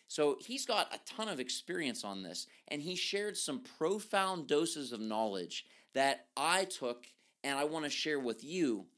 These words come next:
because it is so applicable to interacting with those who are going through the grieving process.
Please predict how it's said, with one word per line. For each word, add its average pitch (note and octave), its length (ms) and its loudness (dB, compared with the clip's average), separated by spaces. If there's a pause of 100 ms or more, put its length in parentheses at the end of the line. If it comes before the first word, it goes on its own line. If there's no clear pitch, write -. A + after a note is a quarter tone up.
(280)
because D#3 260 -4
it D#3 80 -2
is C3 180 -4
so F#3+ 520 2
applicable A#2 760 -10 (340)
to D3 260 -6
interacting D#3+ 640 2
with A2 180 -2
those G2+ 360 -2 (200)
who C#3 160 -4
are B2+ 100 -2
going C#3+ 440 0
through C3 420 -6
the B2 80 -6
grieving G#2+ 600 -6
process. - 840 -6